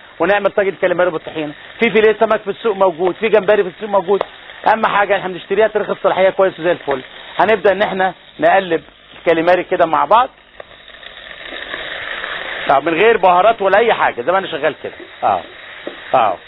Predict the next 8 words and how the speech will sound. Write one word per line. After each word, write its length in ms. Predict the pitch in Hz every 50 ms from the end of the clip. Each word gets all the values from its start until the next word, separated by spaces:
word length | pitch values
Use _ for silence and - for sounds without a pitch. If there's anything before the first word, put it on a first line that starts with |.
| - - - -
وابدا 300 | 180 220 247 190 220 220
اجهز 300 | 202 175 185 190 220 226
له 100 | 175 196
الخضار 340 | 170 - 160 151 165 170 156
بتاعه. 380 | 131 123 - - 104 80 82 - - - - - - - - - - - - - -
اجهز 480 | 117 147 170 185 190 196 208 185 147
الخضار 500 | 160 - - 123 120 131 156 175 190 190
بتاعه. 420 | 160 156 147 - 123 92 82 85